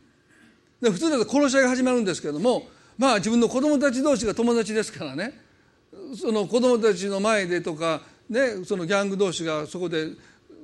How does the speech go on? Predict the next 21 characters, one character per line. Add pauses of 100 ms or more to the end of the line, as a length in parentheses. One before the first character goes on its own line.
(100)
殺
し
合
い
で
き
な
い。 (220)
ま
あ、
実
は
そ
の (160)
学
校
が
始
ま
っ
た